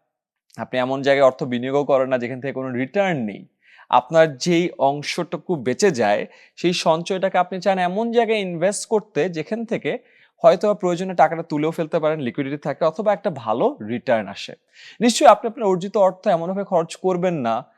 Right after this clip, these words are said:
বা অপ্রয়োজনীয় বা সামর্থ্যের বাইরে যেমন ঋণ দিচ্ছেন বা, you know, ভবিষ্যতে আপনাকে বা আপনার পরিবারকে বিপদগ্রস্ত করতে পারে, এমন জায়গায় তো টাকা ঢালতে চান না, তাই না? আপনি আপনার বেঁচে যাওয়া অর্থ এমন জায়গায় বিনিয়োগ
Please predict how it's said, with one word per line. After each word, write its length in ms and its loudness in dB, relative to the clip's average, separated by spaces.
বা 80 4
অপ্রয়োজনীয় 580 4
বা 100 2
সামর্থ্যের 440 -2
বাইরে 320 6
যেমন 320 -2
ঋণ 300 -2
দিচ্ছেন 680 -2
বা, 300 2
you 300 -8
know, 120 -2
ভবিষ্যতে 680 2
আপনাকে 460 -2
বা 80 6
আপনার 180 0
পরিবারকে 480 -2
বিপদগ্রস্ত 520 -8
করতে 340 -6
পারে, 340 4
এমন 240 -4
জায়গায় 240 -4
তো 100 -10
টাকা 240 0
ঢালতে 320 -4
চান 200 4
না, 140 -8
তাই 140 -2
না? 120 -6
আপনি 280 4
আপনার 200 -2
বেঁচে 240 -2
যাওয়া 200 6
অর্থ 500 2
এমন 320 0
জায়গায় 320 6
বিনিয়োগ 320 -4